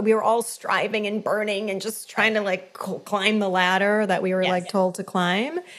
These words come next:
Speaker 1: And so when you can tap into something that you love to do, and even if your nine-to-five, let's just say, isn't
Speaker 2: Mm-hmm.
Speaker 1: it, you can still fill in things on the side, like find hobbies or other passions that you're doing that really light you up.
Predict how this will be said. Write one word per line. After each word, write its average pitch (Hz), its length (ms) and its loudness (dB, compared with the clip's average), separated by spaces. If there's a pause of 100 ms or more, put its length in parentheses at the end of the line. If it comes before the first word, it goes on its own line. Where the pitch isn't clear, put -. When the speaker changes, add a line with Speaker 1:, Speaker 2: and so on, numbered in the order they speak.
(520)
Speaker 1:
And 208 220 2
so 240 160 0
when 240 180 2
you 233 100 2
can 240 180 -2
tap 277 380 -2
into 277 420 -2
something 190 400 -2
that 185 160 -2
you 185 100 -4
love 185 200 0
to 196 120 0
do, 233 180 2
and 220 80 0
even 320 200 2
if 440 160 0
your 277 80 2
nine-to-five, 202 800 2
let's 202 200 -2
just 226 200 -4
say, 220 260 2
isn't 208 400 0 (240)
Speaker 2:
Mm-hmm. 202 60 -4 (240)
Speaker 1:
it, - 280 -4 (320)
you 226 140 2
can 254 200 0
still 302 400 0
fill 233 340 4
in 220 180 2
things 208 480 0
on 190 200 0
the 180 80 -2
side, 226 420 0
like 175 260 -2
find 196 280 0
hobbies 226 560 2
or 175 80 0
other 190 200 2
passions 240 600 0
that 185 180 2
you're 180 100 0
doing 175 440 -2
that 180 180 0
really 226 300 0
light 175 260 -2
you 196 160 2
up. - 400 -4